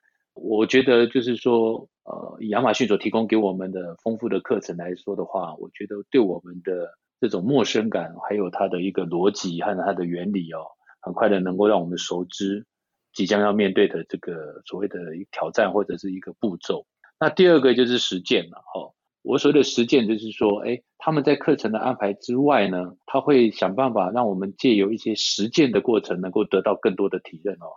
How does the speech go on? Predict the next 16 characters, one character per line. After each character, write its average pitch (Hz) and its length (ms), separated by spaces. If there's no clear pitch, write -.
除 - 160
了 120 140
就 120 120
是 120 140
他 113 140
们 113 100
自 117 100
己 101 80
会 101 60
安 117 180
排 98 140
活 95 240
动 104 240
之 101 140
外 101 260
呢， 90 240